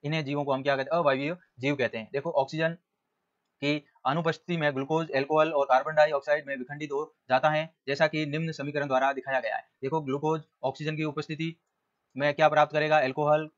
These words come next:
कार्बन डाइऑक्साइड और जल। अब देखो, यहाँ दे रखा है, यीस्ट एक कोशिकीय जीव है और यीस्ट अवायुवीय श्वसन से श्वसन करता है और इस प्रक्रिया में अल्कोहल निर्मित होता है। अंततः उपयोग, इसका उपयोग शराब, वाइन और बियर बनाने में किया जाता है। अब देखो,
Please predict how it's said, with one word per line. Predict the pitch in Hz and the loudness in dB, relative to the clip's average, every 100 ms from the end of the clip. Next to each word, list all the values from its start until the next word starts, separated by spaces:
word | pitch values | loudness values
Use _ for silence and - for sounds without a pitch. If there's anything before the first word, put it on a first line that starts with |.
| - | -2
कार्बन | 131 147 | -2 2
डाइऑक्साइड | 151 143 143 139 | 0 0 -2 -2
और | 185 - _ _ | -2 -6 _ _
जल। | 120 135 113 _ _ _ _ _ _ _ _ | 0 0 0 _ _ _ _ _ _ _ _
अब | 147 147 | -2 0
देखो, | 147 175 _ _ _ _ _ - | -4 -8 _ _ _ _ _ -2
यहाँ | 139 156 | 0 2
दे | 160 | 2
रखा | 160 | 4
है, | 147 | 4
यीस्ट | 147 175 | 2 -2
एक | 160 | -4
कोशिकीय | 165 156 160 | -4 -6 -6
जीव | 147 160 | -6 -6
है | 156 156 _ _ _ _ _ | -8 -12 _ _ _ _ _
और | 127 127 | -2 0
यीस्ट | 147 - | -2 -4
अवायुवीय | 165 165 156 160 | 2 4 4 2
श्वसन | 151 147 160 | -2 -6 -6
से | 156 | -8
श्वसन | 143 139 151 | -10 -12 -10
करता | 147 147 | -4 -4
है | 147 _ _ | -6 _ _
और | 131 139 | -6 -2
इस | 180 | -2
प्रक्रिया | 156 147 151 156 | -4 -6 0 0
में | 151 | 0
अल्कोहल | 139 - 131 139 156 147 147 | -4 -4 -4 -2 2 2 2
निर्मित | 143 147 | -2 -4
होता | 143 147 | -2 -2
है। | 139 139 _ | -2 -6 _
अंततः | 139 160 160 156 _ _ _ _ - | -4 2 2 0 _ _ _ _ -14
उपयोग, | 131 160 170 170 151 | -6 -2 -2 -4 -8
इसका | - 156 | 2 2
उपयोग | 147 143 | 4 -2
शराब, | 139 143 | 2 4
वाइन | 127 151 151 | 2 0 -2
और | 127 127 - _ 135 | -4 -4 -12 _ -10
बियर | 131 151 | -6 -4
बनाने | 139 131 | -2 -4
में | 139 202 | -4 -10
किया | _ 127 117 | _ -4 -4
जाता | 104 - | -4 -6
है। | 156 | -6
अब | |
देखो, | 156 165 - | -4 -8 -12